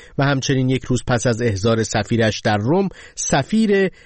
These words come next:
ایتالیا را احضار و اعتراض خود را اعلام کرد. محمد عابدینی بیست و شش آذر به اتهام انتقال قطعه‌های پهپادی برای سپاه پاسداران در فرودگاه میلان بازداشت شد. جمهوری اسلامی این بازداشت را غیرقانونی خوانده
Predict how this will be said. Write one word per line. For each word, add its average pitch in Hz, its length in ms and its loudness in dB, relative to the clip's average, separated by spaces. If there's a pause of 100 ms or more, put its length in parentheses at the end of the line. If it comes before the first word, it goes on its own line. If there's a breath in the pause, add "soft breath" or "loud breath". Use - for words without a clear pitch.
ایتالیا 127 500 2
را 127 120 2
احضار 120 520 2
و 117 60 0
اعتراض 117 480 0
خود 117 260 -2
را 110 80 2
اعلام 104 360 0
کرد. - 320 -10 (280 loud breath)
محمد 131 360 2
عابدینی 113 480 0
بیست 135 220 -2
و 110 40 0
شش - 240 -2
آذر 117 440 0
به 131 100 0
اتهام 110 380 0
انتقال 107 580 0 (420 loud breath)
قطعه‌های 110 540 0
پهپادی 104 760 -2 (360 loud breath)
برای 101 360 2
سپاه 98 400 -2
پاسداران 104 600 0
در 98 140 0
فرودگاه 101 520 0
میلان 104 420 2 (240 loud breath)
بازداشت 110 580 0
شد. - 200 -10 (320 loud breath)
جمهوری 120 480 2
اسلامی 147 340 0
این 135 120 2
بازداشت 113 520 0
را 127 80 2
غیرقانونی 107 680 2
خوانده 143 380 0